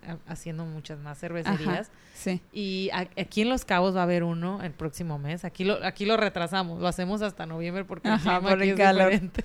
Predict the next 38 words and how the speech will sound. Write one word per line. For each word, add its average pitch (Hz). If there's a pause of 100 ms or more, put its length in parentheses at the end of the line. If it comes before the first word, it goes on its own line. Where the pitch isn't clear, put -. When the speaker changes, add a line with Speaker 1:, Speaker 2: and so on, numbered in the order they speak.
Speaker 1:
<laughs> -
En 233
octubre 240
ahí 247
te 247
derrites, 208
la 196
cerveza 190
es 214 (140)
caldo, 185 (380)
pero, 190
pero 175
tendremos 180
uno 180
ahora 165
en 170
noviembre. 156
Entonces 170
siempre 294
hay 277
que, 294
hay 269
que 311
aprovechar 262
y 170
conocer, 190
eh, 156
di-, 156
las 160
diferentes 170
Speaker 2:
Sí. -
Speaker 1:
cervezas 165
que 175
hay 156
en, 151
en 147
el 147
área. 151